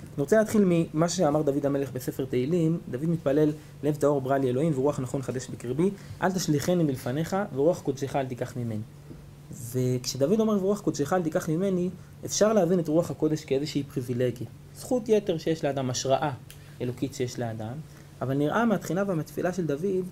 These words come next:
שרוח קודשך אל תיקח ממני, זה משהו מאוד מאוד בסיסי בחיים שלו. כביכול בלי אותה רוח הקודש הוא מרגיש ריק וחסר דרך. אפשר לראות את זה אולי קצת מהפסוקים של אחרי זה.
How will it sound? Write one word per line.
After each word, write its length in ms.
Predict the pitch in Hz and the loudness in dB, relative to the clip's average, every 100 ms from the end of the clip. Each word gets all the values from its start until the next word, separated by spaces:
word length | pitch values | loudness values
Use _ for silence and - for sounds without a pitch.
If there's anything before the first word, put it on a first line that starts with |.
| - - - - | -12 -20 -20 -16
שרוח 460 | - 135 143 208 | -4 -4 0 -2
קודשך 320 | - 156 156 185 | 0 -2 0 -2
אל 100 | 170 | -2
תיקח 300 | 147 175 151 | 0 -2 -2
ממני, 460 | 147 180 160 156 180 - - - - - | 0 0 2 0 -4 -12 -16 -16 -14 -12
זה 400 | 123 127 143 143 - - - - | -10 2 6 6 2 -10 -20 -4
משהו 260 | 175 214 226 | -2 2 4
מאוד 240 | 185 190 | 6 6
מאוד 180 | 185 160 | 4 2
בסיסי 280 | - 127 135 | -2 -4 -2
בחיים 340 | 127 123 123 | -2 -2 -4
שלו. 200 | - - - - - - | -4 -10 -12 -14 -14 -14
כביכול 420 | - 143 156 247 240 | -6 2 4 6 4
בלי 160 | 196 | 6
אותה 180 | 190 202 | 6 6
רוח 260 | 196 196 156 | 6 4 2
הקודש 340 | - 190 208 | 2 2 2
הוא 80 | 151 | 0
מרגיש 640 | 139 131 180 220 - - - - - - - - - - - - - | 0 0 2 2 0 -6 -12 -18 -18 -14 -14 -14 -18 -18 -18 -18 -4
ריק 220 | 139 196 190 | 2 2 4
וחסר 420 | 160 131 - 139 | 0 2 2 2
דרך. 360 | 139 131 113 123 | 4 0 -2 -6
אפשר 200 | 123 139 | 0 2
לראות 180 | 139 | 2
את 60 | 139 | 0
זה 60 | 135 | 2
אולי 160 | 135 | 2
קצת 220 | 135 - | 0 -6
מהפסוקים 400 | 131 - - 143 | -8 -8 -10 -8
של 140 | 123 123 | -4 -6
אחרי 280 | - 156 | 0 2
זה. 60 | 135 | 2